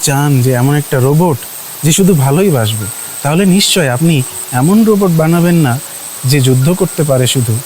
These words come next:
তারপরে আবার একটা বই লিখে পাঠাবেন না যে, "তুই এখন যুদ্ধ করা বন্ধ করে ভালোবাসা শুরু কর।" এখন কোনো ঈশ্বর যদি একটা বই লিখে পাঠায় যে কুকুররা এখন থেকে মিউ মিউ করবে আর বিড়ালরা এখন থেকে ঘেউ ঘেউ করবে,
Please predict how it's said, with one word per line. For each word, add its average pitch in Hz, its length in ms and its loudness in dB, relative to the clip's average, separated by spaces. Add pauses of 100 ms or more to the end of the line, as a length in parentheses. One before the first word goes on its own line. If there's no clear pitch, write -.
(460)
তারপরে 185 320 0
আবার 147 200 0
একটা 127 300 -2
বই 156 220 2
লিখে 220 240 0
পাঠাবেন 170 400 2
না 123 200 2 (280)
যে, 135 60 0
"তুই 156 160 0
এখন 147 180 2
যুদ্ধ 151 340 2
করা 170 220 2
বন্ধ 139 340 2
করে 208 180 0 (540)
ভালোবাসা 131 520 0
শুরু 120 320 -6
কর।" 104 80 -10 (320)
এখন 214 220 4
কোনো 226 240 4
ঈশ্বর 240 360 2
যদি 185 220 4
একটা 170 160 0
বই 151 340 2
লিখে 240 260 2
পাঠায় 151 440 0 (1040)
যে 147 160 0
কুকুররা 208 560 2
এখন 196 240 2
থেকে 165 220 0
মিউ 180 220 2
মিউ 214 220 4
করবে 117 340 0
আর 120 200 -2 (200)
বিড়ালরা 196 560 2
এখন 165 220 -2
থেকে 143 240 0
ঘেউ 147 280 2
ঘেউ 185 180 2
করবে, 127 340 -4